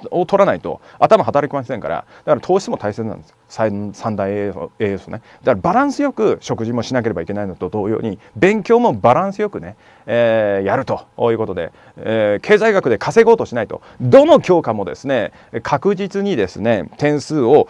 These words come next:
六割は取れると、そういった状況に持っていっ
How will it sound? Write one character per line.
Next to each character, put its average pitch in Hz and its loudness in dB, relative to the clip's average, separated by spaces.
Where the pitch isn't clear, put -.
六 165 6
割 214 6
は 101 4
取 120 -2
れ 120 -2
る 101 -8
と、 80 -14
そ - -8
う 330 -4
い - -8
っ - -10
た 269 -8
状 254 -4
況 226 -6
に 226 -4
持 139 0
っ 202 -4
て - -2
い 254 0
っ - -8